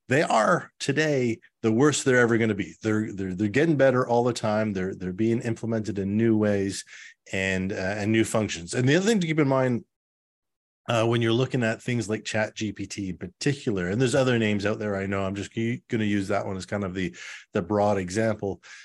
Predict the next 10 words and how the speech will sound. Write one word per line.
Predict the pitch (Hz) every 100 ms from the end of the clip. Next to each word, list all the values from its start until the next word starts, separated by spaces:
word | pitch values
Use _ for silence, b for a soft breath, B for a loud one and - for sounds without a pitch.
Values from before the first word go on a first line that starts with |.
| B
um, | 104 98 98 95 - B B
is | 113 117 110
that, | 117 113 - -
uh, | 117 110 117 117 139 143 135
they've | 135 131
learned | 165 180
from | - 139
a |
certain | - 143 117
database. | 104 101 90 80 -